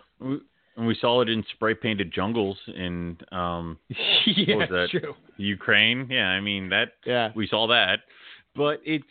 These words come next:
Speaker 1: it, it, it's not
Speaker 2: But
Speaker 1: that
Speaker 2: I know what
Speaker 1: far
Speaker 2: you're
Speaker 1: of a leap.
Speaker 2: saying. Yeah, you can't,
Speaker 1: Yeah.
Speaker 2: you can't, you can't, like, you know, you don't, you don't count your
Speaker 1: Dude.
Speaker 2: chickens until the eggs are hatched.
Speaker 1: Yeah, and this all just harkens back to, you know,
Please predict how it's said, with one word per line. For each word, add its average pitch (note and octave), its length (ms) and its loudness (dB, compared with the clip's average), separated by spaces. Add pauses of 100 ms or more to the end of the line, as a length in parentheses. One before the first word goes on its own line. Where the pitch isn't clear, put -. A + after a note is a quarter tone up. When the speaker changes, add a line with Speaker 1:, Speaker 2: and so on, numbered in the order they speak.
(160)
Speaker 1:
it, D3 240 -2
it, C#3 240 -2
it's C#3 260 -8
not D3+ 240 0
Speaker 2:
But G3 60 4
Speaker 1:
that G#3 80 4
Speaker 2:
I A3+ 80 4
know G#3+ 140 4
what G3+ 60 6
Speaker 1:
far - 60 6
Speaker 2:
you're D#3 80 6
Speaker 1:
of G3+ 60 0
a - 40 0
leap. - 60 2
Speaker 2:
saying. A2 300 -2
Yeah, B2+ 180 0
you C3 200 -4
can't, D#3+ 400 -2
Speaker 1:
Yeah. D3+ 100 2
Speaker 2:
you C#3 60 -2
can't, C#3+ 440 -4
you C3+ 140 -12
can't, C#3 400 -4
like, A2 220 -10 (200)
you A#2 100 -14
know, G2 200 -20 (160)
you B2 80 -8
don't, A#2+ 200 -4 (360)
you C#3 80 2
don't D3 100 4
count C3 240 4
your A#2 100 2
Speaker 1:
Dude. A#2 100 -6
Speaker 2:
chickens G#2+ 400 -6
until A2 280 -4
the A2 160 -2
eggs G#2 220 -4
are F#2+ 60 -10
hatched. F2+ 440 -14 (560)
Speaker 1:
Yeah, C#3 360 2
and C#3 200 -2
this F#3+ 160 -4
all D3+ 140 2
just A2+ 180 -8
harkens G#2+ 380 -2
back G2+ 300 0
to, G#2 60 -6
you G2+ 200 -2
know, G2+ 400 2